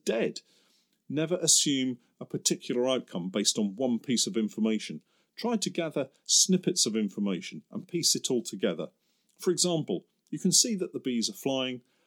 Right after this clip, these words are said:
the hive feels a little light when hefted, and they've eaten three quarters of a kilo of fondant that you gave them a week ago. Maybe you need to give them a little more fondant. Another example might be,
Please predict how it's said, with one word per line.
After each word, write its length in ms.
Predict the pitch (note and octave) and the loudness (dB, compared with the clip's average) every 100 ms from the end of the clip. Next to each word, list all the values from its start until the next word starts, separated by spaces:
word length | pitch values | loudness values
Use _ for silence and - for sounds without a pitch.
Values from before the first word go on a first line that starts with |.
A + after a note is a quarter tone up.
| _ - | _ -8
the 80 | - | -2
hive 280 | E3+ E3 | 0 -2
feels 360 | - D3 B2 A2+ | -2 0 2 2
a 60 | A2 | 2
little 360 | G#2+ - F#2 | 0 -4 0
light 240 | G#2 A2+ A2 | 2 2 0
when 180 | F#2+ F#2 | -4 -4
hefted, 520 | B2+ - - G#2+ - _ _ _ | -6 -4 0 0 -2 _ _ _
and 180 | B2 A2+ | 0 2
they've 160 | A#2+ A#2+ | 4 4
eaten 400 | E3 - C3+ B2 | 0 0 0 -2
three 220 | - F#3+ | -2 -4
quarters 480 | - D3+ C3+ - - | -4 -4 0 0 0
of 100 | A2+ | -2
a 60 | |
kilo 480 | - - C3 A#2+ A2 | -4 -2 0 0 0
of 120 | G2+ | -2
fondant 520 | - F3+ D3+ F#2+ F2+ G2 | -2 -2 0 0 -2 -6
that 120 | - | -8
you 120 | A2+ | -4
gave 320 | A#2+ A2+ A2 | 0 0 0
them 140 | A2+ A2 | 0 0
a 40 | |
week 300 | D3 E3 - | 0 -4 -6
ago. 300 | F#2 F#2 D#2+ - _ _ _ _ _ - | -6 -4 -6 -12 _ _ _ _ _ -2
Maybe 300 | C#3 G3 E2+ | 2 2 0
you 160 | E2+ | -2
need 200 | G2 A2 - | 0 -2 -4
to 80 | |
give 200 | A2+ B2 | -4 -2
them 120 | C3 B2+ | -2 -2
a 40 | |
little 300 | C3+ C3 D3 | -2 -2 0
more 160 | D3 D3 | 0 0
fondant. 480 | G3 F#3 A#2 E2+ - _ _ _ _ _ _ - | 0 2 0 -4 -10 _ _ _ _ _ _ -6
Another 340 | F3+ G#3+ G#3 C3+ | 2 2 4 2
example 420 | A2 A#2+ A#2 B2+ | 4 4 2 2
might 280 | C3 C3 - | 0 0 -2
be, 220 | C#3+ | -4